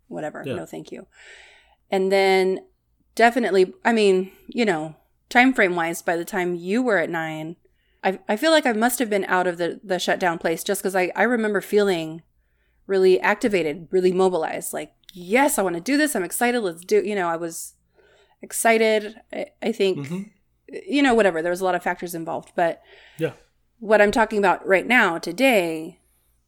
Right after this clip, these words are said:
Speaker 1: is a little bit different because I'm talking about, no, but I guess it's not. I was gonna say I'm talking about being in shutdown and kind of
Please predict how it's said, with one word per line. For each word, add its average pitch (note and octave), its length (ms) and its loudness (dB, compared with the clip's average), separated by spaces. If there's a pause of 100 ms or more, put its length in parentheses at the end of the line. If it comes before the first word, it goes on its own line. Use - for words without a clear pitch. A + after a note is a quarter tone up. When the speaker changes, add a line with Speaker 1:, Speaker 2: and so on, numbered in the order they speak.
(440)
Speaker 1:
is F#3 160 -4
a F3+ 40 -2
little C4 200 4
bit A3 140 2
different F#3 280 -2
because F#3 280 -2
I'm F#3 120 0
talking F#3+ 320 -4
about, D#3+ 500 -4 (260)
no, A#3+ 320 -8
but A#3+ 100 -10
I A#3+ 60 -8
guess A#3 180 -12
it's A3+ 160 -10
not. E3+ 220 -12 (220)
I A#3 60 4
was A#3 100 2
gonna C4 180 0
say B3+ 140 -2
I'm A3 100 -2
talking A#3 300 -4
about F#3 280 -2
being F#3+ 180 2
in F3 100 -4
shutdown F3 580 -4 (440)
and F#3 100 -4
kind F3+ 200 -2
of E3+ 360 -8